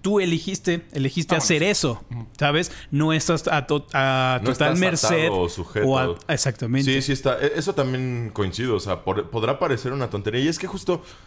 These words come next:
Speaker 3: sí, muchas veces al final parece tonto quejarse de algo que es meramente una molestia, pero ese tipo de molestias es donde básicamente prueban nuestra tolerancia. Como por ejemplo, brother, si yo te pagué un sistema operativo, ¿por qué cada que de-, ab-, abro mi menú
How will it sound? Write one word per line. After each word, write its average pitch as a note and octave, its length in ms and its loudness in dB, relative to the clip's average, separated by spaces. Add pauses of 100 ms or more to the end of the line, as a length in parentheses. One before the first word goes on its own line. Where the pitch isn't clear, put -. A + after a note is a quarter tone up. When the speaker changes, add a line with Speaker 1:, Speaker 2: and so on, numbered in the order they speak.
Speaker 3:
sí, G#3 300 -2
muchas E3 380 0
veces F#3 240 -2
al C#3 100 0
final B2+ 600 0
parece B2+ 320 0
tonto C3 420 -2
quejarse A#2 480 -4
de A2 100 2
algo A2+ 240 0
que G#2+ 100 -4
es G2+ 120 -4
meramente A2+ 480 -2
una A2+ 160 -2
molestia, D2 640 -4
pero D2+ 280 -2 (420)
ese G#2 280 -2
tipo B2 400 -4
de C#3+ 80 4
molestias F#2+ 560 -2
es G#2 140 -4
donde G#2+ 300 0
básicamente G2 680 -2
prueban G#2 320 -2
nuestra F2 260 -8
tolerancia. G#2+ 460 -4
Como G#2+ 240 -6
por G#2+ 120 -2
ejemplo, B2 400 -2 (300)
brother, D3+ 440 0
si A#2 200 -6
yo D3 140 -2
te G3 120 -2
pagué A2+ 380 0
un C#3 140 0
sistema G#2+ 400 0
operativo, F2 640 -4 (320)
¿por G#2+ 120 0
qué D3+ 140 -2
cada F3+ 300 0
que A#2 100 2
de-, G2 140 0
ab-, F#2+ 260 0
abro A#2+ 240 2
mi B2+ 140 2
menú E2+ 420 0